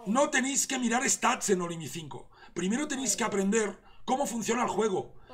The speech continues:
Y luego ya miraréis los stats después de haber jugado cin-, veinte mil manos. Bueno, aquí tenemos nueves en No Limit cinco. Aquí hay un pescado. Aquí hay una roca. Aquí hay dos tipos con un veintitrés de V-pip.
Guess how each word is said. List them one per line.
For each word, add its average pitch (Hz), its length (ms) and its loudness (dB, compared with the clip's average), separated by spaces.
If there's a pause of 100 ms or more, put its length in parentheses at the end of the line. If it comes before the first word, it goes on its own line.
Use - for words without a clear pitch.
Y 175 60 0
luego 247 180 2
ya 269 140 2
miraréis 262 400 0
los 254 160 -2
stats 233 560 -2 (240)
después 220 220 -4
de 262 60 -2
haber 262 120 -4
jugado 247 200 -4
cin-, 240 320 -10
veinte 214 280 0
mil 233 160 -2
manos. - 480 -6 (800)
Bueno, 147 260 -12
aquí 170 160 -4
tenemos 226 280 0
nueves 220 300 -2
en 196 100 4
No 208 80 0
Limit 220 220 -2
cinco. 196 520 -4 (140)
Aquí - 200 -4
hay 196 80 2
un 214 80 -2
pescado. 190 560 -2 (600)
Aquí 170 200 -2
hay 214 120 2
una 208 140 2
roca. 190 480 0 (360)
Aquí 151 200 -2
hay 196 80 6
dos 196 300 -2
tipos 196 280 -4
con 185 140 2
un 202 80 0
veintitrés 190 460 2
de 180 60 6
V-pip. 214 380 -2